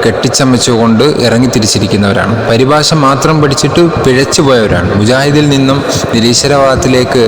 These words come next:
റിക്രൂട്ട്മെന്റ് നടക്കുന്നു എന്നാണ് ഇതിലൂടെ എനിക്ക് മനസ്സിലായ കാര്യം. അതിമുജാഹിദ് അതിൽ നിന്നും പരിഭാഷ മാത്രം പഠിച്ചിട്ട് ഞങ്ങളെല്ലാം തികഞ്ഞവരാണ് എന്ന ധാരണയിൽ ഞങ്ങളെല്ലാം വലിയ അറിവുള്ളവരാണ്, ഇസ്ലാമിൽ അങ്ങനെയില്ല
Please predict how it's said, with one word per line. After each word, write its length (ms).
റിക്രൂട്ട്മെന്റ് 680
നടക്കുന്നു 440
എന്നാണ് 380
ഇതിലൂടെ 340
എനിക്ക് 280
മനസ്സിലായ 400
കാര്യം. 260
അതിമുജാഹിദ് 760
അതിൽ 220
നിന്നും 240
പരിഭാഷ 380
മാത്രം 380
പഠിച്ചിട്ട് 420
ഞങ്ങളെല്ലാം 520
തികഞ്ഞവരാണ് 760
എന്ന 140
ധാരണയിൽ 560
ഞങ്ങളെല്ലാം 640
വലിയ 260
അറിവുള്ളവരാണ്, 760
ഇസ്ലാമിൽ 440
അങ്ങനെയില്ല 380